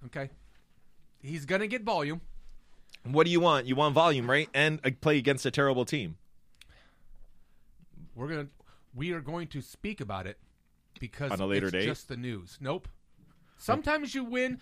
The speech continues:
Speaker 1: Sometimes the bull wins. And sometimes the matador wins.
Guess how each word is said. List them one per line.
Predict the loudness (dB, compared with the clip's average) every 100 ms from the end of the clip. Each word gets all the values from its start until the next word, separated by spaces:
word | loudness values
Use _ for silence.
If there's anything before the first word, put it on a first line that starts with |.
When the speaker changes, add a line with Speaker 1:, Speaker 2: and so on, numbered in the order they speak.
| -14 -4
Speaker 1:
Sometimes | 2 2 2 2 2 -2 -8 -14 -6
the | -6
bull | 2 4 4 0
wins. | -4 -8 -16 -20 -20 -20 -20 -20 -18 -10
And | -8
sometimes | -2 -2 0 -2 -2
the | -4
matador | -2 -4 -4 -6
wins. | -6 -8 -12 -18